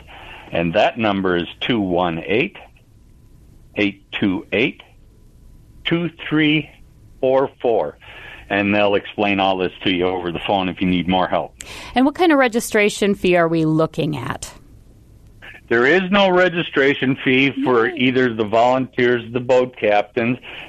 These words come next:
Speaker 1: The only ones we charge because we have to, because of insurance reasons, we have to charge the anglers and their attendants. And that is a F H N B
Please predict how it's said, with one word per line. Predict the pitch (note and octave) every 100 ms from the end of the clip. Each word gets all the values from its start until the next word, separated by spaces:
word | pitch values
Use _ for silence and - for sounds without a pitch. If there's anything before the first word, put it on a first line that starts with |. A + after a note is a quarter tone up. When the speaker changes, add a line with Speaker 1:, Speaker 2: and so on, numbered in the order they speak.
| -
Speaker 1:
The | A2+
only | C#3 D3
ones | C#3+ C#3 C3+ C3+ A#2+
we | B2 C3
charge | - A2 A2 A2
because | A#2 G#2 - G2+ -
we | G#2 -
have | G#2+ A2 -
to, | C#3
because | A#2 A#2 - G#2
of | G#2+ G2+
insurance | G#2+ G#2 - A2 G2 E2 - -
reasons, | D#2+ D#2 D#2+ E2+ - - - - -
we | F2+
have | - G#2 G#2+ -
to |
charge | A#2 - G2 G2 G#3 - -
the | G#2
anglers | F2+ - G3 G3 G2 G2+ F#2+ - -
and | F#2+ F#2+
their | F#2 F#2
attendants. | - - E2+ D2 C2 - - - - - - - - - - E2+
And | E2+ E2+ E2
that | F2+ F#2
is | F#2 F#2 F2+
a | G2 F2+ F2 E2+ E2+ E2 E2 D2+ -
F | G#2 -
H | G2 F2 G2+
N | F#2+ F2+
B | F#2+ F2+ F2